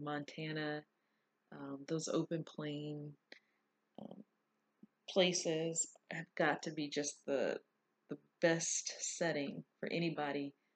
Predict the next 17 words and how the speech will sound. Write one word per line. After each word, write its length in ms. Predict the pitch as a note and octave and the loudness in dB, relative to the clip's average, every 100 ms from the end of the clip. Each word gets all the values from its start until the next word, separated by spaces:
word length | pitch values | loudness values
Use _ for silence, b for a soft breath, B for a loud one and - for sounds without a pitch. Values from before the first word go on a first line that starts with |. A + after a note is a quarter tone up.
| _ - | _ -2
that's 260 | D3 - | -2 0
a 100 | D#3 | 2
nature 340 | D#3 D3+ - - - | 2 2 0 -2 0
person. 520 | D3 D3+ - C#3 A2+ - _ B B _ - | 2 2 0 -2 -2 -6 _ B B _ 0
And 300 | D3 D3 D3 - - | 2 2 -4 -12 -6
he 160 | F3+ E3+ | -2 0
would 140 | D3+ | 2
always 420 | D#3 D#3+ E3+ F3 | 4 4 4 2
say 480 | - - F3+ F3 F3 - _ _ _ | 0 2 4 2 -2 -8 _ _ _
he's 200 | F3 E3+ | -2 0
a 60 | D#3 | 2
nature 320 | E3 G3+ A3 | 4 4 2
boy, 580 | G3+ A3+ G3 F#3 G#3 G#3+ _ _ _ _ - F3 | 4 6 8 6 4 0 _ _ _ _ -8 -2
uh, 260 | E3 D#3 D#3+ F3+ | 2 2 2 0
<laughs> 160 | - | 0
which 360 | D#3+ D#3+ - - - | -4 0 -2 -2 -8
I 240 | C#3 D3+ | -8 -8